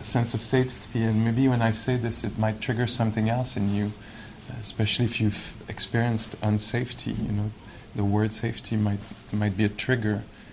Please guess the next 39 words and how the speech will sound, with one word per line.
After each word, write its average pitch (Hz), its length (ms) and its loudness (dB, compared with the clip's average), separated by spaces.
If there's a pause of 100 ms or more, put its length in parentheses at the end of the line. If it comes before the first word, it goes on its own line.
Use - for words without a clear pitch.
(160)
and 101 140 -2
so - 140 0
you 101 260 4 (380)
want 110 260 4
us 104 200 4
to 113 120 -2
learn 110 380 4
how, 104 480 0 (240)
you 107 80 2
know, 104 180 2
how 104 160 -2 (160)
to 104 300 0 (960)
invite, 107 560 4 (260)
uh, 113 120 -4 (1400)
you 110 80 2
know, 110 80 4
what 107 220 4
y-, 110 100 0 (120)
words 110 680 4 (420)
are, 110 80 0
are - 20 2
helpful, 101 760 0 (100)
conducive, 107 920 2
you 101 60 -2
know. 98 100 -2 (520)
I 104 40 0
remember 113 360 6
that 104 180 4
first - 460 0
when 113 80 2
I 107 80 4
was 101 160 2
practicing 123 440 0
and 107 80 4
I 98 60 0
would 101 140 -2
talk 107 180 -2
about 104 260 -2
love, 107 560 2